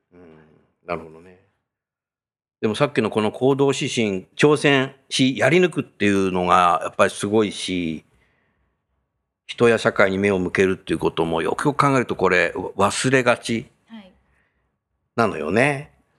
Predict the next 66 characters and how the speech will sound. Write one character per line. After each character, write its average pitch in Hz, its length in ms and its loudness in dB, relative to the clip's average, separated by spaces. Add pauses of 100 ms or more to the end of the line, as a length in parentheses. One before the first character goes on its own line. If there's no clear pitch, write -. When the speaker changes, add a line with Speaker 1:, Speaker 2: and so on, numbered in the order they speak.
(560)
Speaker 1:
う 85 100 -8
ん。 80 400 -4
目 123 160 2
を 160 60 2
向 107 160 -2
け 127 160 2
る 113 100 -6
の 95 140 0
は 85 100 4
あ 85 40 0
の、 85 360 -2
ノ 120 120 2
ー - 20 -4
ト 139 100 -4
パ 135 120 2
ソ - 100 -10
コ 95 100 -2
ン 85 40 -4
の 80 60 0
画 101 140 2
面 87 160 -4
み 78 80 -16
た - 80 -6
い - 20 -6
に 80 60 -6
な 82 60 -8
っ - 20 -8
ち - 100 -2
ゃ - 40 2
う - 40 2
の 175 80 2
ね。 208 920 2
<laughs> 214 80 -6
人 214 200 2
は 120 140 4
ね、 165 520 -2
弱 202 340 4
い - 80 0
か 135 120 2
ら 127 100 4
ね、 143 120 0
人 127 200 -2
間 120 260 -2
っ - 20 -16
て。 - 240 -2 (380)
う 104 100 0 (540)
ん。 95 60 -14
じ-、 104 100 -20 (180)
自 113 60 -2
分 165 260 2
を 156 60 0
磨 143 260 2
く 156 120 -4
っ - 20 -2
て - 100 -12
い - 40 -4
う - 20 -18
と、 90 80 -4
ほ-、 160 180 -6 (240)
で 123 60 -2
も 120 80 0
こ - 200 2
れ、 226 400 0 (1120)
読 226 180 4
む 208 140 0
と - 560 0